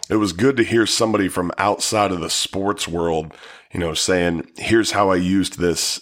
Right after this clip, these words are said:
at work." Um, got a text from a lady who was on a bike ride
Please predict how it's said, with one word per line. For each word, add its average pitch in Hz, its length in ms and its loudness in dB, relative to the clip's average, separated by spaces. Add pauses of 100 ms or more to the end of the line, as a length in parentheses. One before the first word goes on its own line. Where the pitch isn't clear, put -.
at 85 180 -4
work." 76 380 -6 (320)
Um, 80 440 -2
got 98 200 2
a 90 40 -2
text 101 360 0
from 101 160 -2
a 90 40 2
lady 92 360 2
who 90 160 -2
was 82 180 0
on 90 140 2
a 85 60 -2
bike 90 360 0
ride 90 360 2